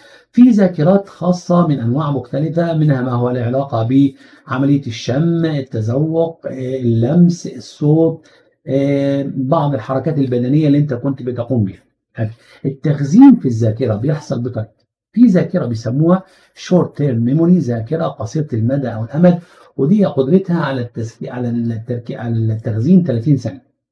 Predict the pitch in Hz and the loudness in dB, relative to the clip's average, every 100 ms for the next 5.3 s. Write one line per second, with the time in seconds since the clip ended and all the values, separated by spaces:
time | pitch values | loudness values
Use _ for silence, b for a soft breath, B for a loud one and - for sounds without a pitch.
0 | _ _ _ - 131 143 147 269 202 175 | _ _ _ -6 -2 -2 2 2 4 2
1 | 143 107 113 117 139 110 131 180 135 120 | 0 0 0 2 0 -2 -4 -4 -2 0
2 | 120 156 175 151 135 143 143 113 113 151 | 0 2 2 0 -2 0 2 0 0 0
3 | 156 117 113 127 110 139 170 180 190 b | 2 0 -2 -2 0 2 2 0 -2 b
4 | b b 123 120 170 131 110 143 143 113 | b b -6 -2 0 0 0 0 -2 -2
5 | 117 156 165 | -2 0 -2